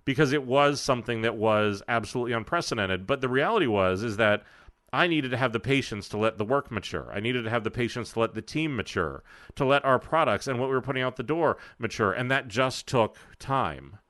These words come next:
And if I was gonna be impatient, if I was gonna say, "Look, this isn't going fast enough," and be that sort of impetulant child about it, I'd have missed out on some of the greatest work, some of the most fun, some of the best friends,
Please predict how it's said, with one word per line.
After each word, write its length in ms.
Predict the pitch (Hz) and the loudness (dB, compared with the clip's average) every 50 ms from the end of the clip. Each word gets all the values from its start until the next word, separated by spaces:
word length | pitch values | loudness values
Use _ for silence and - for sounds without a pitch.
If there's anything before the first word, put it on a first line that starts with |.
| _ _ _ _ _ _ _ _ _ _ _ | _ _ _ _ _ _ _ _ _ _ _
And 300 | 139 135 135 127 131 131 - | 2 2 2 2 0 -2 -2
if 160 | 151 135 123 | 0 0 2
I 120 | 139 139 151 | 4 4 4
was 160 | 156 143 131 | 4 4 2
gonna 180 | 143 147 135 | 0 0 0
be 240 | 117 131 147 147 139 | 0 2 2 2 0
impatient, 440 | 131 113 101 120 143 143 - - 113 | 0 -2 -2 -2 -2 -2 -2 -4 -2
if 60 | 98 | 0
I 60 | 120 | 0
was 100 | 131 120 | 0 0
gonna 140 | 117 120 117 | 0 -2 -4
say, 180 | - - 143 135 | -4 -2 -2 0
"Look, 200 | 123 127 127 - | 0 0 0 -2
this 160 | 131 120 - | -2 -2 0
isn't 220 | 143 117 123 127 | 0 0 0 -2
going 220 | 110 120 117 110 101 | -2 -2 -2 -2 -2
fast 320 | - 139 135 135 - - | -2 -2 -2 -2 -2 -2
enough," 220 | 127 104 98 - 117 | 0 0 0 0 -2
and 120 | 110 104 | -4 -4
be 120 | 117 123 | -4 -2
that 220 | 120 110 110 113 - | 0 0 0 -2 -2
sort 180 | - 123 113 | -2 -2 -2
of 80 | 110 104 | 0 -2
impetulant 540 | 104 95 - 120 110 - - 107 95 90 - | -4 -4 -6 -6 -6 -4 -6 -6 -6 -6 -6
child 340 | - 135 160 196 208 147 104 | -6 -4 -2 -2 0 0 0
about 240 | 90 90 82 80 | 2 2 2 2
it, 160 | 78 80 - - _ _ _ _ _ _ _ _ _ _ _ _ _ _ _ _ _ | 0 -2 -4 -8 _ _ _ _ _ _ _ _ _ _ _ _ _ _ _ _ _
I'd 120 | 127 151 156 | -6 -6 -4
have 80 | 139 | -4
missed 240 | 127 135 127 - - | -2 -4 -4 0 2
out 140 | 131 127 127 | 2 2 2
on 160 | 127 123 117 | 2 0 -2
some 200 | - - 127 117 | -4 -4 -4 -4
of 60 | 110 | -2
the 80 | 101 101 | -4 -4
greatest 480 | 87 - 98 117 120 120 123 113 - | -4 -4 -4 -2 -2 -2 -2 -4 -4
work, 220 | - 117 113 110 - | -2 -2 -2 -2 -2
some 140 | - 117 107 | -6 -6 -4
of 40 | |
the 60 | 101 98 | -4 -4
most 380 | 98 101 113 127 131 - - | -2 0 0 0 0 -2 -2
fun, 220 | - 113 113 113 104 | -2 -2 -2 -2 -4
some 140 | - 117 | -6 -8
of 60 | 107 92 | -6 -6
the 80 | 92 | -6
best 400 | 85 82 85 123 127 123 - - | -6 -4 -2 -2 -2 -2 -6 -8
friends, 400 | - - 120 113 110 104 104 - | -4 -2 0 0 0 -2 -4 -8